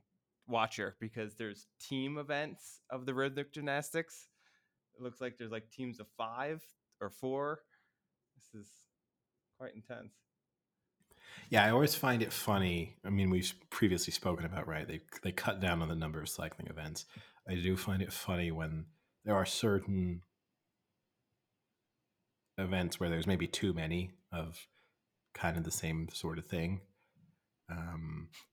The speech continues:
Speaker 2: gymnastics might
Speaker 1: Eddie,
Speaker 2: fall in
Speaker 1: dancing with a hoop and
Speaker 2: It's
Speaker 1: dancing
Speaker 2: very,
Speaker 1: with a ball are
Speaker 2: very
Speaker 1: very
Speaker 2: different.
Speaker 1: different. <laughs>
Speaker 2: Very different.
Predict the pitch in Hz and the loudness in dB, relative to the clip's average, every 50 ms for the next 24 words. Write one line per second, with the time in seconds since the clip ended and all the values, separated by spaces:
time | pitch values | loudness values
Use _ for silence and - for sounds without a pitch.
0 | - - - _ _ _ _ _ _ _ _ _ _ _ _ _ _ _ _ _ | -20 -20 -20 _ _ _ _ _ _ _ _ _ _ _ _ _ _ _ _ _
1 | _ _ _ _ _ - - - - 101 104 104 101 - - 113 - - 98 95 | _ _ _ _ _ -8 2 6 6 8 8 6 4 4 2 0 2 2 4 4
2 | - - 113 - 104 87 123 131 135 - 175 170 170 156 - 160 139 - - 143 | 4 4 2 2 2 4 4 2 2 2 2 2 2 2 2 2 0 0 0 0
3 | 147 156 - - - - _ _ _ - - - - - - 120 - 92 123 139 | 0 0 0 -4 -10 -14 _ _ _ -20 -20 -20 -10 -4 -2 0 4 8 10 10
4 | 123 - 127 123 - 117 95 - 110 110 107 113 117 120 - - - - 165 165 | 10 10 6 2 -2 -4 -2 2 2 4 4 4 4 2 4 4 6 6 6 6
5 | 123 117 113 107 85 80 123 - - - - - - - - - 98 82 85 85 | 6 6 6 4 2 0 2 2 2 2 0 -2 -14 -10 -6 -6 -4 -4 -4 -4
6 | 85 - - - - 82 - | -4 -6 -8 -8 -10 -12 -12